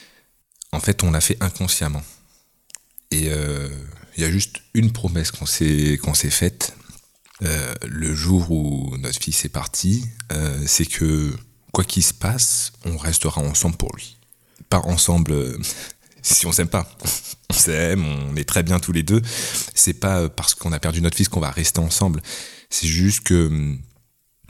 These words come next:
c'est en partie grâce à lui où notre amour est encore plus fort. Honnêtement, on se complète tellement, on est tellement bien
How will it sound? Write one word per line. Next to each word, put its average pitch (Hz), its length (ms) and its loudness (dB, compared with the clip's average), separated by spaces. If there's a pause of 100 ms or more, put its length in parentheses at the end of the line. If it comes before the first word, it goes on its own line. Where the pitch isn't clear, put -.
(140)
c'est 80 280 2 (640)
en 95 100 0
partie - 340 2
grâce 82 260 2
à 85 60 2
lui 82 200 4
où 80 340 2
notre 76 260 -2
amour 87 180 -2
est 82 60 -6
encore 76 240 -8
plus - 160 -2
fort. - 320 -6 (600)
Honnêtement, 85 480 4
on 76 260 4
se - 100 2
complète - 400 0
tellement, 87 380 6
on 87 60 6
est 73 60 4
tellement 85 300 4
bien 85 320 4